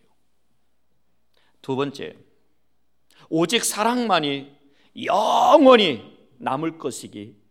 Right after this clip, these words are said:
때문입니다. 예언, 방언, 지식과 같은 은사들은 모두 다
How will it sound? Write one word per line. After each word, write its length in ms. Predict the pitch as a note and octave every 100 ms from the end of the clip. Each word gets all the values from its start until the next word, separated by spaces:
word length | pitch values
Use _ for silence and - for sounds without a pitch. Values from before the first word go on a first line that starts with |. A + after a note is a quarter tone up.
| _ -
때문입니다. 520 | G2+ F#2 - _ - _ _ _ _ _ _ _ _ _ _ _ _ _ _ _ _ _ _ _ _ _
예언, 680 | B2+ E3 G3 B2 F#2+ - -
방언, 520 | - D#3 G3 G3 A#2 -
지식과 580 | F#3 G#3 D#3 - E3
같은 280 | D3 - B2+
은사들은 640 | E3 E3 C#3 A2+ D3 G3+ - _ _ _ _
모두 380 | B2+ D#3+ C3 A2
다 300 | D3 F#3+